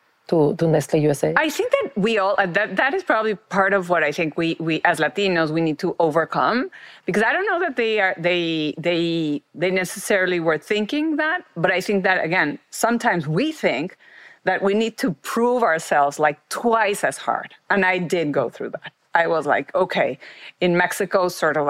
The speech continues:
Speaker 2: I already, I, I'm, I'm part of the Mexican culture. In the U S, I have got to prove what I can bring to the table." Uh, and I was very conscious of that in terms of making sure that I was giving it my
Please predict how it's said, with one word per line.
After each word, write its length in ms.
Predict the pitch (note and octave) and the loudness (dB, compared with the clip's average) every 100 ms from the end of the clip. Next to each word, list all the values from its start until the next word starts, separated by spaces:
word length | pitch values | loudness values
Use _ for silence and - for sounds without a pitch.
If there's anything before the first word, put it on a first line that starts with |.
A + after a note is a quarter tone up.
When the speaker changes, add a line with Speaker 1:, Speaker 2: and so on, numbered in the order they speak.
| D#3 | 2
Speaker 2:
I 160 | D#3 | 4
already, 340 | D3+ C#3+ C#3+ - | 2 2 -2 0
I, 100 | F3 - | -2 2
I'm, 220 | F3+ E3+ | 0 2
I'm 140 | E3+ E3+ | 0 -2
part 320 | - G3+ G3 | 0 2 2
of 160 | F3+ D3 | 0 -2
the 100 | C#3+ | -4
Mexican 500 | C#3 D3 - C#3+ C#3 | 0 -2 -2 -6 -2
culture. 520 | D3+ D3+ - A3 E4 - - | 0 0 0 0 0 -12 -10
In 160 | - F3 | -2 2
the 100 | E3 D3+ F3 | 2 0 0
U 100 | G3+ | 0
S, 360 | F#3 G#2+ C#3+ - - | 2 0 -2 -6 2
I 160 | E3+ | 2
have 260 | E3 D3+ C#3+ | 4 0 2
got 300 | D3 C#3 - | 4 2 0
to 160 | F3 D#3+ _ _ | -10 -10 _ _
prove 580 | - G3+ F#3 E3 D3 - - | -2 0 2 2 0 -4 -2
what 320 | E3+ E3+ D3+ - | 2 2 0 -2
I 80 | D3+ | -4
can 240 | - C#3+ | -2 -4
bring 320 | C#3 C#3+ C3 D#3+ | 0 0 -2 -8
to 140 | - | -6
the 60 | B2+ | -6
table." 420 | - E3+ - - _ - - - - | -4 -4 -4 -10 _ -20 -20 -20 -2
Uh, 180 | E3 E3 | 4 4
and 140 | - F#3+ | 4 2
I 40 | |
was 140 | D#3 D3 | 0 2
very 220 | D#3+ D3 | 0 0
conscious 540 | - F#3 B3 A#3 D#3+ | 2 2 2 -2 0
of 100 | D3+ | 0
that 320 | C#3 C#3+ C3+ - | 4 4 4 0
in 100 | D#3 | -4
terms 260 | - D3+ D3+ | -2 -2 -2
of 120 | D3 | 0
making 440 | E3 E3 - G3 | 0 0 0 -2
sure 640 | D#3+ - A3 F3+ C#3 C#3+ C#3+ _ C#3 | -2 -4 -2 2 2 2 -2 _ -2
that 200 | C#3 D3+ | 2 2
I 100 | D3+ | 2
was 500 | D3+ C#3+ - - - C#3 - _ - | 0 -2 -6 -14 -14 -14 -14 _ -4
giving 300 | E3+ E3 D#3 | -2 2 2
it 140 | C#3+ | 2
my 220 | D3 D3+ | 2 0